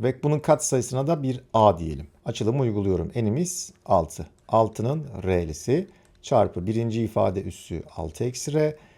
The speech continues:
çarpı ikinci ifade üssü R. Tek formülümüz var arkadaşlar. Bu formüle alışırsanız çok rahat çözersiniz. Eşittir A çarpı x üzeri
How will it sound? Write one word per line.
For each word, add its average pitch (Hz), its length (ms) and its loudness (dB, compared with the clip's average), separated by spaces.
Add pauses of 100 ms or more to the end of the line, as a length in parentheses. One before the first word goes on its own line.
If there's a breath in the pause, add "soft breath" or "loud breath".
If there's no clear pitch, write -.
(200 soft breath)
çarpı 107 340 2
ikinci 123 420 -4
ifade 98 400 0
üssü 92 320 -6
R. 90 160 -2
Tek 226 200 -2
formülümüz 120 500 2
var 107 80 8
arkadaşlar. 117 520 4
Bu 185 60 0
formüle 151 320 2
alışırsanız 156 640 -6
çok 214 240 -2
rahat 175 180 2
çözersiniz. 101 560 0
Eşittir - 480 -4
A 151 200 6
çarpı 95 380 -2
x 165 200 -6
üzeri 147 380 0